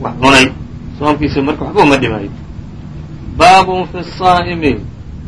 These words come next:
yudcaa litacaamin falyaqul innii saa'im.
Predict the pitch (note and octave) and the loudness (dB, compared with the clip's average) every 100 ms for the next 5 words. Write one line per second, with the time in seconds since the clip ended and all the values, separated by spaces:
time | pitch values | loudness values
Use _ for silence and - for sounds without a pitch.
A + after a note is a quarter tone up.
0 | - F#3 F3+ E3 E3 D#3+ D#3 D#3 D3 D#3 | -6 -4 0 4 4 4 2 2 4 6
1 | D#3 D3+ D3 C3 G#2+ - - - - - | 6 4 0 -2 -6 -10 -12 -12 -14 -14
2 | - - - - E3 D#3 D#3 - D3+ C#3+ | -14 -12 -10 0 2 2 0 0 -2 -4
3 | D3 C3+ C3 A#2+ - A#2+ A#2 | -4 -4 -4 -8 -8 -10 -10